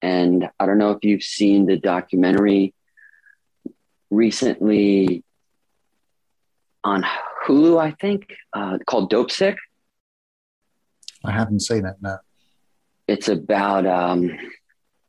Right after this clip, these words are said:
Speaker 1: pharmaceutical companies and how they created and promoted a drug called Oxycontin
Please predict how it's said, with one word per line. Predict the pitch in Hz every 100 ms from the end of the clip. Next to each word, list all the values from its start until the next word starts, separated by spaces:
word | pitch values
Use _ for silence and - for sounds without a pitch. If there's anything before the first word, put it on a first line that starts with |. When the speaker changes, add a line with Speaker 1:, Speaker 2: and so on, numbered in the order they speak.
| - - -
Speaker 1:
pharmaceutical | 104 104 127 117 - 131 117 113
companies | - 101 101 95 92
and | 87 87 _ - - - -
how | 90
they | 87 87
created | - 80 92 95 92 87
and | 82 80
promoted | 82 90 90 90 87
a | 87
drug | - 85 85
called | - 85 -
Oxycontin | 113 - - 104 101 101 101